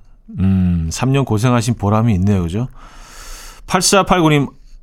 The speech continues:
"아래층에서 매일 저녁 여섯 시 쯤 되면 똑같은 생선을 구워 드세요. 이 향이 이게, 이게 진짜 매번 똑같은 향인데 도대체 뭘 드시는 걸까요? 더 미스터리한 건 어떻게 똑같은 걸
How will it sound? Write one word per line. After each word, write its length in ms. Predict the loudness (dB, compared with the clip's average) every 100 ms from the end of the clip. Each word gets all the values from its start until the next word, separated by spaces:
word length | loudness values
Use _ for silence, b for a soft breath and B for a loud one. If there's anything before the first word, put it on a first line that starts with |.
| -20 -20 -8 0
"아래층에서 760 | 4 4 2 2 2 2 2
매일 260 | 2 4 4
저녁 220 | 2 2
여섯 240 | 2 2 0
시 180 | 0 0
쯤 120 | 2
되면 360 | 4 4 2 0
똑같은 500 | -4 -2 -2 2 2
생선을 480 | 2 2 2 2 2
구워 220 | 2 2
드세요. 420 | 2 0 -2 -4 -10 b b b b b b b b
이 160 | 0 2 0
향이 460 | 0 2 2 4 2
이게, 360 | 2 2 2
이게 240 | 0 2 2
진짜 580 | 2 0 2 2 2 b b b b
매번 420 | 0 2 4 2 2
똑같은 440 | 0 0 2 2
향인데 720 | 4 2 2 2 0 -2 -6 -14 -20 -20 -20 -20 -20 -18 B -6
도대체 320 | 0 2 2
뭘 300 | 0 2 2
드시는 320 | 2 0 2
걸까요? 520 | 2 0 0 -2 -2 -6 -4
더 120 | 0
미스터리한 580 | 2 2 0 2 2 2
건 240 | 2 0 -2
어떻게 320 | -4 0 0
똑같은 500 | 0 -2 -4 0 0
걸 260 | 2 0